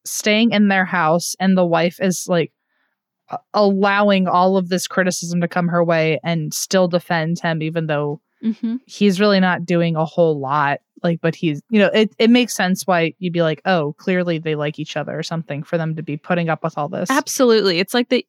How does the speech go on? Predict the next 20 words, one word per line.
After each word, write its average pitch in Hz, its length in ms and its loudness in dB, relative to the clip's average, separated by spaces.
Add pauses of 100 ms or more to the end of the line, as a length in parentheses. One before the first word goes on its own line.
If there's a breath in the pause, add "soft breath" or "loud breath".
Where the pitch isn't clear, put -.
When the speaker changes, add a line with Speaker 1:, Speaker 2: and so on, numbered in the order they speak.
(140)
Speaker 2:
easiest, 233 960 0
easiest 190 480 0
rumor 170 340 -2
in 170 80 -2
this 170 140 -6
situation, - 500 -6
I 165 60 0
think, - 260 -8
to - 120 -14
start. 156 340 -4
There 208 120 0
was 233 140 2
no 247 280 4
evidence 165 400 -2
of 160 100 -10
this, - 180 -8
to 185 100 -8
be - 120 -6
clear, - 260 -4
but 175 240 -2